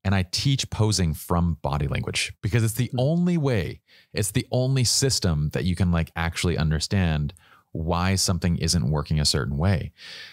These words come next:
Speaker 1: But
Speaker 2: Right.
Speaker 1: from the standpoint of your, like, your, your, uh, lingerie, boudoir, like, that kind of work, I never thought about it from that standpoint where, yes, there is this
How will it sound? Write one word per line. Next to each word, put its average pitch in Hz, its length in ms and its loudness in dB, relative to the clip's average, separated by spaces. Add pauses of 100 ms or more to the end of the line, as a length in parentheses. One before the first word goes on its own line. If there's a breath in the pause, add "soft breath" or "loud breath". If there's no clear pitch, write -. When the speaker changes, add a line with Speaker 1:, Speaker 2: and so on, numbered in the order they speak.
(140 loud breath)
Speaker 1:
But 117 120 -2
Speaker 2:
Right. 110 80 -2
Speaker 1:
from 110 140 2
the 98 60 2
standpoint 113 540 0
of 87 100 0
your, 85 220 -2 (220)
like, 82 340 -2
your, 78 480 0
your, 76 500 0 (140)
uh, 69 420 0
lingerie, 85 600 0
boudoir, 78 560 0
like, 76 240 -2
that 87 200 -2
kind 87 180 2
of 78 120 -4
work, 98 240 -2
I 90 100 -2
never 127 200 2
thought 104 160 0
about 101 140 2
it 85 60 -2
from 87 100 0
that 73 100 0
standpoint 95 480 0
where, 76 300 -2 (1120 loud breath)
yes, - 460 0
there 95 220 0
is 104 320 0
this - 480 0